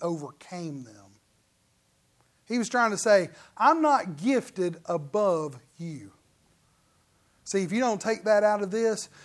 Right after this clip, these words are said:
then you're gonna miss the whole point. Paul was not bragging about himself. He was saying that, "I'm not better than you. I don't have a special gift over you. I am just a man,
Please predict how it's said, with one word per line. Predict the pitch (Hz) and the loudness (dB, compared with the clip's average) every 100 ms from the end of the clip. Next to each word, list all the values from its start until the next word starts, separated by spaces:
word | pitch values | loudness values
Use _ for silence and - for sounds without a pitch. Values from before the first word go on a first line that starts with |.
| - | -12
then | - 185 | -6 -2
you're | 202 | -2
gonna | 220 | 0
miss | 190 208 202 | 0 0 -2
the | - 202 | 2 2
whole | 196 196 | 4 0
point. | - 220 226 196 - - - | -2 -6 -6 -6 -10 -20 -12
Paul | - 269 311 277 | 6 8 8 6
was | 233 | 2
not | 208 269 240 196 | 2 2 2 2
bragging | 247 277 269 262 | 4 4 4 0
about | 240 233 233 | 2 4 2
himself. | 214 240 202 285 285 233 | 2 -2 2 6 6 4
He | 269 | 2
was | 262 240 - | 0 0 4
saying | 330 349 302 - - | 6 6 4 -2 4
that, | 302 277 | 4 6
"I'm | 294 359 381 | 6 8 10
not | 370 240 | 8 8
better | 294 415 427 359 | 10 10 12 8
than | 302 254 | 8 6
you. | 254 320 | 8 10
I | 302 349 | 12 10
don't | 370 311 | 10 6
have | 330 359 | 8 8
a | 339 | 8
special | - 349 339 330 | 4 6 8 6
gift | 247 175 302 349 - | 2 6 8 8 8
over | 294 269 262 | 8 8 6
you. | 233 294 320 - - - - | 6 6 6 -2 -20 -12 2
I | 302 359 277 226 247 247 - | 6 8 8 8 6 2 0
am | 330 320 247 220 233 240 - - - | 4 6 6 6 6 2 -4 -20 -6
just | 143 254 - | 2 2 2
a | 226 | 0
man, | 214 214 156 104 101 | 2 0 -4 -10 -20